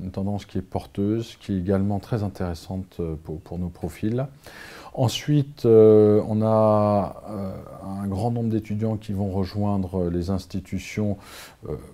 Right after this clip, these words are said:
plutôt les entreprises industrielles. Donc, euh, ils vont souvent aller dans les métiers liés à la direction administrative et financière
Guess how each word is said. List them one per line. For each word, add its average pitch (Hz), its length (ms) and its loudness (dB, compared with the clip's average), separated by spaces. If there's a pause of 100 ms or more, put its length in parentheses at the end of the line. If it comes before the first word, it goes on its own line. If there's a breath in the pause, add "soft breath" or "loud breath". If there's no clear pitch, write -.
(300)
plutôt 113 280 -4
les 95 160 0
entreprises 101 360 -2
industrielles. 113 920 0
Donc, 95 220 -2 (160)
euh, 92 320 0 (320 loud breath)
ils 92 100 -8
vont 90 240 -4
souvent 95 360 -6
aller 98 120 0
dans 90 100 -2
les 90 120 0
métiers 101 600 -2
liés 98 720 2
à 80 40 -8
la 87 100 -4
direction 90 440 -4
administrative 92 600 -4
et 90 60 -2
financière 92 640 -6